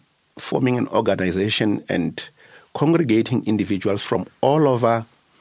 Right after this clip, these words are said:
uh, the, the, the, the spectrum, private sector, N G Os, government and the like. So for many, it was very difficult to accept that we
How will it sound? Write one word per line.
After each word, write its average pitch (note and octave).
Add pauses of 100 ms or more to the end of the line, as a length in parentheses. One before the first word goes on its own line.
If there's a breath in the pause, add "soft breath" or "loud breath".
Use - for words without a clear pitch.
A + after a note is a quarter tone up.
(340 soft breath)
uh, -
the, E2+
the, C2
the, D#2
the F2
spectrum, D#2+
private A#2
sector, -
N A2
G G2
Os, C#2+
government G2+
and -
the C2+
like. G1+ (400 loud breath)
So B2+
for C3+
many, D#3
it -
was G#2
very A2+
difficult G2+ (100)
to -
accept -
that F#2+ (600 soft breath)
we F#2+